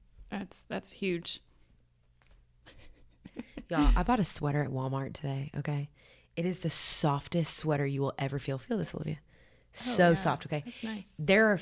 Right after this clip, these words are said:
Speaker 2: there's not only fuzz attached to my champagne bottle, there's fuzz all over my microphone, and it is literally all over my nose and everything else. So when Olivia giggles, it's because I'm swatting
Speaker 1: Yes.
Speaker 2: feathers away from my face.
Speaker 1: <laughs>
Speaker 2: Okay,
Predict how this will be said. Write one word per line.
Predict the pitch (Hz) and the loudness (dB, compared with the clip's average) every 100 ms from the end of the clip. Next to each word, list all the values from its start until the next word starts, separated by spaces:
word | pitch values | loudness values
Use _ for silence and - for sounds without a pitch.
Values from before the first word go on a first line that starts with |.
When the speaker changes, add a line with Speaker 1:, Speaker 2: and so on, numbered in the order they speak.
| - - | -4 -2
Speaker 2:
there's | 196 214 | 2 2
not | 185 185 | 2 2
only | 175 160 | 2 2
fuzz | - 175 175 | 2 2 2
attached | 185 175 160 - | 0 0 0 0
to | 160 | 0
my | 151 147 | 0 0
champagne | 160 147 147 143 | 0 0 0 0
bottle, | 139 135 | -4 -4
there's | 151 151 - | -2 -2 -2
fuzz | 160 151 | -2 -2
all | - 170 | 0 2
over | 175 170 | 2 2
my | 151 | 2
microphone, | 151 143 156 175 139 135 214 | 2 0 -2 -2 -2 -2 2
and | 156 | 2
it | 156 | 2
is | 151 | 2
literally | 156 170 170 170 - | 2 2 2 0 0
all | 156 160 | 0 2
over | 160 151 | 2 0
my | 147 143 | 0 -2
nose | 139 139 139 | -2 -4 -4
and | 117 | -4
everything | 104 - - | -4 -6 -8
else. | - - | -8 -6
So | - 80 - - - 277 247 | -6 -6 -8 -12 -2 -2 2
when | 180 | 4
Olivia | 180 185 175 | 4 6 4
giggles, | 151 165 143 139 139 | 4 2 2 0 -2
it's | - | -4
because | 139 143 131 | -6 -4 -4
I'm | 135 | -6
swatting | 135 - 151 143 139 139 143 - - | -6 -4 0 0 0 -2 -4 -6 -8
Speaker 1:
Yes. | 185 170 190 | -4 -2 2
Speaker 2:
feathers | 170 156 151 | 2 2 -2
away | 180 170 | -2 -4
from | 170 196 | -6 -10
my | 180 | -10
face. | 196 247 - 285 254 - - - | -10 -10 -8 -8 -8 -8 -12 -10
Speaker 1:
<laughs> | - 659 - - 523 - - 254 - - 214 - | -4 -4 -4 -6 -6 -8 -12 -12 -10 -8 -8 -6
Speaker 2:
Okay, | 214 214 175 330 277 | -4 0 4 4 6